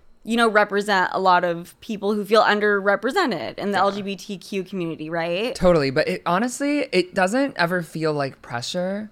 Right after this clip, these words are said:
Speaker 2: if that makes sense.
Speaker 1: Mm-hmm.
Speaker 2: Like, it feels like, it kinda feels like a backpack. It's like, it's a,
Speaker 1: <laughs>
Speaker 2: it's like, okay, okay, hear me out, though. It's like, it's, like, a little heavy, but it's like, you can hold it.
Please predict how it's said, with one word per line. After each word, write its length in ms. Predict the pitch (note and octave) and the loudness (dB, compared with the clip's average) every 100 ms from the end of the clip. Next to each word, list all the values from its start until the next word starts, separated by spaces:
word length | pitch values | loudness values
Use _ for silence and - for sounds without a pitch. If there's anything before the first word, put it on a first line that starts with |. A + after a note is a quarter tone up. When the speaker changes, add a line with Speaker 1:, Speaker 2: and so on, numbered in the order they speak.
| - | -2
Speaker 2:
if 80 | B3 | 2
that 60 | |
makes 220 | A#3+ G3+ F#3+ | 2 2 0
sense. 180 | A3+ | 0
Speaker 1:
Mm-hmm. 60 | A3+ E3 | 0 -2
Speaker 2:
Like, 80 | - | -4
it 60 | F3 | -2
feels 320 | E3+ F#3 G3 | 0 0 0
like, 380 | F#3+ F3+ - - _ _ _ _ _ _ - | 0 0 -4 -20 _ _ _ _ _ _ -8
it 80 | F3 | -4
kinda 220 | G3 A#3+ | -2 -2
feels 220 | A3+ A3+ | 0 0
like 80 | F#3+ | 0
a 60 | D3 | -2
backpack. 680 | B2+ B2 - - - - D3 | -2 -6 -10 -18 -16 -14 -12
It's 160 | - | -4
like, 160 | D3 D3 | -4 -4
it's 160 | D#3+ | 0
a, 60 | E4+ - | 4 4
Speaker 1:
<laughs> 20 | - | 2
Speaker 2:
it's 140 | F3+ | 4
like, 160 | A3+ G#3+ - F#3 | 4 4 0 2
okay, 200 | G3 E3 | 4 4
okay, 240 | F3+ C#3+ | 2 -2
hear 160 | D3+ F3+ | 0 0
me 100 | F#3 | 2
out, 180 | D3 - | 0 0
though. 160 | A2+ | -2
It's 140 | C3 - | -2 -4
like, 120 | E3 | -4
it's, 260 | E3+ E3+ - | -2 -4 -4
like, 120 | F3+ | -2
a 80 | F3+ | 0
little 240 | E3 F3+ | 2 0
heavy, 600 | E3+ D3 B2 C#3 E3 G3+ G#3 _ _ _ - | 0 -2 -2 -2 -2 -4 -8 _ _ _ -2
but 100 | E3 | 0
it's 140 | D#3+ E3+ | 2 2
like, 200 | D#3 D#3 | 2 0
you 100 | D#3+ | -4
can 100 | F3 | -2
hold 260 | F3+ F#3+ C#3 | 0 0 -2
it. 240 | G#1 | -6